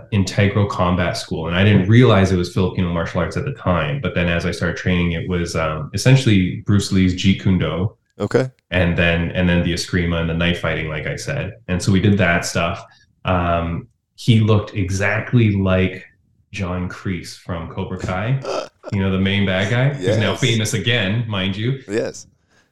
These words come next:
Speaker 1: I literally thought it was him. Like, I was <laughs> kinda convinced that this was the guy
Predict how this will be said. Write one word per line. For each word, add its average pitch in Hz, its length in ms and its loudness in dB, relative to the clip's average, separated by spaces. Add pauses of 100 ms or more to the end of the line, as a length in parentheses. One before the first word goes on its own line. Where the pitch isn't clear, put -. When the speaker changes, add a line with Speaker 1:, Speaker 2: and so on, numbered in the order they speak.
(400)
Speaker 1:
I 127 100 4
literally 165 420 6
thought 120 300 0
it 95 120 -4
was 92 180 -6
him. - 340 -10 (320)
Like, 101 220 2
I 107 260 0
was 107 280 -2
<laughs> - 20 -18
kinda 160 400 2
convinced 104 580 2
that 95 160 2
this 110 160 2
was 113 480 2
the 170 80 2
guy 151 600 0